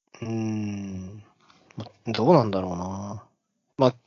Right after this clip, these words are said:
メダルが取れそうな種目は、結構なんだろう。ニュースで取り上げられる感はあるんすけど、なんか結構メダル取れなさそうなやつとかは、本当になんか代表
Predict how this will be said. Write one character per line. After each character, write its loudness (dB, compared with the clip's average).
メ 8
ダ 10
ル 8
が 8
取 4
れ 6
そ 6
う 8
な 8
種 2
目 2
は、 6
結 0
構 -4
な -4
ん -6
だ -4
ろ -8
う。 -4
ニ 2
ュ 4
ー 2
ス -2
で -4
取 0
り 6
上 6
げ 2
ら 4
れ 0
る 0
感 0
は 6
あ 8
る 2
ん -6
す -8
け -6
ど、 -6
な 2
ん 4
か 4
結 4
構 8
メ 8
ダ 12
ル 10
取 6
れ 6
な 6
さ 6
そ 4
う 4
な 4
や 4
つ -6
と 0
か 4
は、 4
本 -2
当 4
に 4
な 6
ん 0
か 8
代 6
表 4